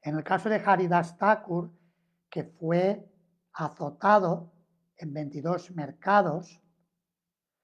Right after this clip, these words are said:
porque le consideraban, como provenía de una familia musulmana y se, se había convertido a la tradición vai-, Vaishnava desde el punto de vista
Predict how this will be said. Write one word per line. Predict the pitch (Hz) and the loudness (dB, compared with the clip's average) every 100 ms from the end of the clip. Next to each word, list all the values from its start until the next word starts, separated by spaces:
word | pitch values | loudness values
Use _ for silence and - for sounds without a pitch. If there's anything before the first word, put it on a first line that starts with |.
| _ _ _ | _ _ _
porque | - 160 160 175 | -8 -8 -4 -4
le | 156 | -4
consideraban, | 156 139 131 185 143 151 175 180 175 175 175 _ _ _ - | -6 -12 -12 -12 -6 0 2 2 0 -4 -14 _ _ _ -16
como | 139 147 | -12 -10
provenía | 156 147 147 185 | -8 -6 -4 -2
de | 202 | 0
una | 190 | -2
familia | 202 175 185 175 | -2 -2 -2 -2
musulmana | 165 165 - 156 160 214 220 202 214 - _ _ _ _ _ _ _ _ _ _ _ _ _ - | -2 -4 -6 -8 -4 -2 0 -2 -4 -10 _ _ _ _ _ _ _ _ _ _ _ _ _ -18
y | 135 | -14
se, | - 151 156 - | -6 -4 -6 -8
se | 170 | -8
había | 165 180 | -6 -6
convertido | - 180 165 165 185 175 | -6 -6 -6 -4 -4 -2
a | |
la | 165 | -2
tradición | 170 143 143 - 175 165 | -2 -8 -8 -8 -4 -4
vai-, | 143 139 - _ _ _ _ | -4 -8 -12 _ _ _ _
Vaishnava | 151 143 139 180 202 196 151 | -8 -8 -8 -2 2 4 2
desde | 135 - | -2 -10
el | 123 | -12
punto | - 165 165 | -8 -8 -6
de | 147 143 | -8 -6
vista | 165 - - 139 117 | -6 -8 -10 -8 -8